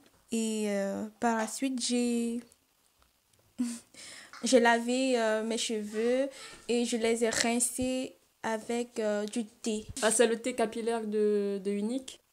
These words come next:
Speaker 1: Oui, le thé capillaire.
Speaker 2: Enfin, les produits Nitral Cosmétiques, hein, je dis Unique, mais vous savez, c'est Nitral Cosmétique.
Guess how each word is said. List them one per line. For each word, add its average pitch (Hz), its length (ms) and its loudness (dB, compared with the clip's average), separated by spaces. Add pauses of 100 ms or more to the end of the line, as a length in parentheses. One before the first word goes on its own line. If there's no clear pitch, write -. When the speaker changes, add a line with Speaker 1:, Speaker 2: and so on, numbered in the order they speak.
Speaker 1:
Oui, 247 220 -2
le 240 120 -4
thé 247 260 -6
capillaire. 233 280 -4
Speaker 2:
Enfin, 190 100 2
les 202 80 4
produits 208 360 2
Nitral 208 380 0
Cosmétiques, 226 680 -2
hein, 170 180 -8 (120)
je 180 60 -4
dis 185 260 -8
Unique, 208 240 -10
mais 180 120 -6
vous 175 120 -10
savez, 175 320 -8
c'est 185 120 -10
Nitral 170 460 -8
Cosmétique. 170 520 -10